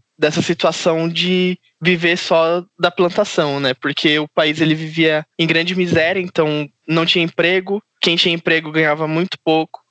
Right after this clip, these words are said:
É, as cidades, elas passaram a ficar superlotadas porque os poucos empregos que tinham eram nas cidades. E aí as pessoas iam atrás de emprego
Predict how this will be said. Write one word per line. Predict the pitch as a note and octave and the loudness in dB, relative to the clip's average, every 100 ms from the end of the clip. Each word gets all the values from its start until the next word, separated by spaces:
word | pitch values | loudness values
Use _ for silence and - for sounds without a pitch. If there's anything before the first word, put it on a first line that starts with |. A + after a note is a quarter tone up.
| - | -2
É, | D3+ C#3 C3 B2+ B2 | 0 2 2 0 0
as | C#3 - | -2 -2
cidades, | E3+ E3 D#3+ D#3+ | -2 0 0 0
elas | E3 D#3+ D#3+ D#3+ | -2 0 -2 -4
passaram | - E3+ D#3 E3 E3+ | -4 -2 0 0 0
a | E3+ | -2
ficar | F#3 - E3 | -4 -2 -2
superlotadas | - G3+ A3 G3+ F#3+ - E3+ E3 E3 E3 | -2 0 0 0 -2 0 0 0 0 -4
porque | - D#3+ - - D#3 D3+ D3 C#3+ C3+ | -2 -4 -2 0 2 2 0 -2 -4
os | - | -6
poucos | - F#3 G#3+ F#3+ | -2 -2 0 -2
empregos | - E3+ - | 0 -2 -2
que | F3 | -2
tinham | - E3 D#3 - | 0 0 0 0
eram | E3 F#3 | 0 0
nas | E3 - | -2 -4
cidades. | E3 D3+ D3+ - F3+ C3 - _ | -2 0 0 -2 -4 -4 -12 _
E | E3 | 0
aí | D#3 | 2
as | D#3+ | 0
pessoas | E3+ - E3+ D#3+ | -2 0 0 0
iam | F3+ F#3 G3 - - | 0 0 -4 -10 -2
atrás | D3+ D#3+ E3 D#3 | -2 0 0 0
de | E3 | -2
emprego | D#3+ D#3 C#3+ C#3+ C#3+ | -2 0 0 -2 -8